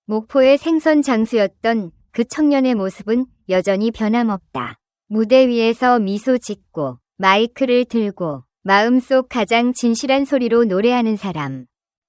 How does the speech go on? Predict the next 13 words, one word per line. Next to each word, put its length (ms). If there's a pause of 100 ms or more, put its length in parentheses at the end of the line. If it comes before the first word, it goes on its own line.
(240)
끝까지 500
시청해주셔서 920
감사합니다. 960 (180)
여러분 540
모두 380
평안하고 760
행복하시길 760
바라며 640 (300)
마음속에 720
아름다운 640
믿음을 460
간직하시길 800
바랍니다. 680